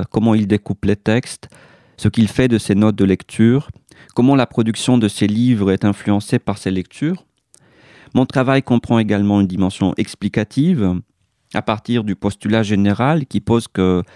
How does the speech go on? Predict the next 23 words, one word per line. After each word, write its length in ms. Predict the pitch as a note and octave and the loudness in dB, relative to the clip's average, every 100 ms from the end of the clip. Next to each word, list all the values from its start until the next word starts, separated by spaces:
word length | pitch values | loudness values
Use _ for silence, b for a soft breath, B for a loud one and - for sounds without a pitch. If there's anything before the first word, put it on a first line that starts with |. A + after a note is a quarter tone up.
| b | b
l'inconscient 520 | G2+ G2+ A2 - A#2 | -6 -2 -4 -2 -2
c'est 160 | A2 F#2 | -2 -6
l'histoire. 640 | F#2 - G#2+ G#2+ C3 E3 _ - B B B | -8 -6 -4 -2 -2 -8 _ -20 B B B
J'essaye 300 | A#2+ B2+ E3 | -4 0 0
d'expliquer 640 | C3+ - - A#2 - C#3 | -2 -6 -10 -10 -2 -2
le 360 | C#3 G#2 G2 F#2+ | 0 0 -2 -4
comportement 680 | - C3 B2 A#2+ A#2 G#2 B2+ | -4 -6 -6 -8 -8 -6 -6
de 180 | C#3 F#2+ | -6 -8
certains 360 | - G#2 A2+ A2+ | -10 -12 -8 -8
écrivains 400 | F#2+ - F#2+ G#2+ | -10 -12 -8 -6
modernes 640 | G2+ F#2+ G2+ C3 B2 F#2 - _ _ _ _ _ _ _ _ _ B B B B B | -4 -2 -2 -2 -6 -8 -12 _ _ _ _ _ _ _ _ _ B B B B B
en 100 | B2+ | 2
le 100 | C3 | 2
situant 460 | - D3 - E3+ | -2 -12 -2 0
dans 140 | D3+ A#2 | 2 0
une 200 | A#2+ A#2+ | 0 -2
généalogie 580 | C#3 C3 B2 A2+ A#2 C3+ | 0 0 0 -2 -2 -2
culturelle 520 | A2+ G#2 G#2+ A#2 B2 | -4 -2 0 2 0
et 60 | |
spirituelle 600 | G2+ - G#2 G#2 - A#2+ | -2 -2 0 0 0 0
de 80 | G#2 | 2
la 120 | G2 | 2
lecture. 600 | G2 G2+ - F#2+ F2 E2+ | 2 0 -2 0 0 -2